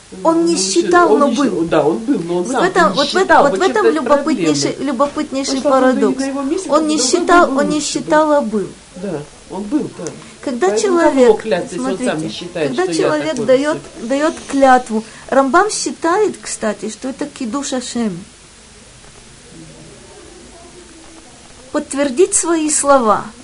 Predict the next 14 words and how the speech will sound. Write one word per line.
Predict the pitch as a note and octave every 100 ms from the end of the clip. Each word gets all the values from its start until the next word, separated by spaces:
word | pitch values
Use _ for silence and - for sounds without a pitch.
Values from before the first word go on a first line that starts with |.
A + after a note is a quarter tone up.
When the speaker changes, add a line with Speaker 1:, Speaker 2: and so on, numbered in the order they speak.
| -
Speaker 1:
клятвой | - D4 D#4+ D#4+ A3 F3 A3+ - - - - - -
именем | D#4 D4+ B3+ A#3 A#3
Господа | B3 D4+ - B3+ C#4
Бога – | D4 G4+ D4 A3 A3+ - - - - - - - - - - - -
когда | B3+ A#3+ D4
ты | D#4
ему, | C#4 C4+ C#4+ D4+ - - - -
его | C4+ C#4+
страшишься, | D4 - D4 C#4+ D4+ C4+ - A3
ему | F#3+ G3+ B3 C#4
служишь, | - C4+ D4 A3+ E3+ F3+ - - -
к | -
нему | B3 C#4
близок. | A3+ D4+ C#4+ F#3+ E3 -